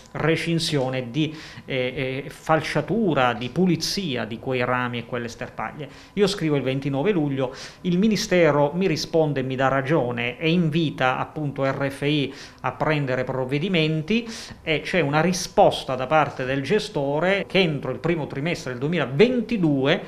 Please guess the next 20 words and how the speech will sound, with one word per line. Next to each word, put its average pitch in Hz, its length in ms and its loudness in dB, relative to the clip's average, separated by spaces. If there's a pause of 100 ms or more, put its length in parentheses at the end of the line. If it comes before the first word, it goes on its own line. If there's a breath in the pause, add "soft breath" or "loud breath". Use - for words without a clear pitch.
(220 loud breath)
saranno 131 760 2
realizzati 143 840 0
i 196 80 2
lavori 135 640 0
di, 147 360 -4
eh, 139 220 -4
recinzione 156 800 0
di 143 60 0
questo 160 340 -2
tratto 135 720 0
di 131 140 -4
direttrice 143 560 -2
adriatica 127 500 -2
di 127 80 -6
ferrovia. 120 480 -6 (340 loud breath)
E 240 120 2
siamo 170 260 4
soddisfatti 156 580 2
di 123 140 -6
questo. 127 300 -8